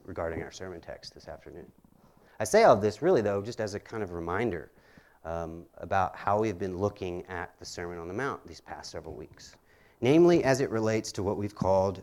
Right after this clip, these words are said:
a kind of anxiety, that which lies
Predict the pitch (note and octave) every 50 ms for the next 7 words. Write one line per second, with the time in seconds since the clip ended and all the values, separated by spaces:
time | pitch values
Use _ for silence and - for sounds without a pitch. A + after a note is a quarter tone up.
0 | - - - - - - E2+ F2 F#2 F#2 F2 F2 - F#2+ F2 F2 E2 - F2 F2
1 | F2 E2+ D2+ C#2 C2+ B1+ - _ _ _ _ _ _ _ _ _ _ _ _ _
2 | _ _ _ _ _ _ _ _ _ - A2 B2 B2+ C3 B2+ B2 A#2 A2+ - -
3 | - _ - - - - - G#2+ G#2 G2 G2 F#2+ F#2+ F2+ -